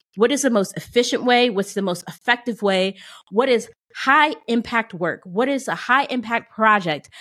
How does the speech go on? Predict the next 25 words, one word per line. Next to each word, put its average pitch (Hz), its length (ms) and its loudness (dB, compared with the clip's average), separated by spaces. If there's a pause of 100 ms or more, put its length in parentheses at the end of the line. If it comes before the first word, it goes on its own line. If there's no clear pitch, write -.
(160)
that 196 100 2
I 202 40 2
should 208 140 -6
be 214 80 -6
saying 180 360 -2
yes 160 300 -2
to, - 160 -10 (260)
right? 202 280 4 (320)
Those 240 160 4
are 302 140 2
the 247 80 2
things 226 340 0
that 180 140 4
are 180 100 4
going 180 260 -2
to 180 80 -14
give 175 200 -2
you 175 100 -4
the 160 100 -4
visibility 277 640 2
that 208 140 2
you're 180 120 0
needed 170 400 0 (760)
but 214 120 2
it's 208 120 -2